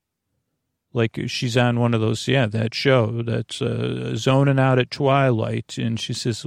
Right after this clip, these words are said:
"I've woken in this photo. Uh, I'm a nurse holding a Cabbage Patch newborn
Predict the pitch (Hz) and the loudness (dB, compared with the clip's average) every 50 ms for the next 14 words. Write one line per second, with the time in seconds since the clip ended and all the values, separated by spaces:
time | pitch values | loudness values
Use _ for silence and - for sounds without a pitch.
0 | 156 180 - - 147 135 - 143 143 151 156 151 - 165 151 151 151 147 147 139 | -12 -4 0 0 2 2 2 0 2 2 2 0 0 0 0 2 2 2 0 0
1 | - - - - 143 147 147 147 127 117 113 104 110 113 113 113 113 117 117 117 | -2 -6 -4 0 2 4 4 4 4 2 2 0 -2 -2 -2 -2 -2 0 0 0
2 | 120 113 104 - _ _ _ _ _ _ _ _ _ _ _ _ - 120 127 131 | -2 -2 -4 -6 _ _ _ _ _ _ _ _ _ _ _ _ -4 -2 0 0
3 | 123 127 135 147 143 123 - - - - - 151 143 143 143 135 143 135 135 131 | 2 4 4 4 4 2 0 -6 -12 -4 0 2 4 4 4 4 2 2 2 0
4 | 127 117 - - - 143 135 135 131 120 - - - 127 123 123 117 - - 123 | -2 -2 -2 0 2 2 4 4 2 0 -2 -4 -2 0 0 0 0 -4 -8 -8
5 | 117 117 113 120 127 139 147 139 123 123 113 110 107 107 - - 110 113 113 117 | -6 -4 -2 2 4 4 4 4 4 2 2 2 0 -4 -4 -6 -6 -4 -4 -4
6 | 117 | -6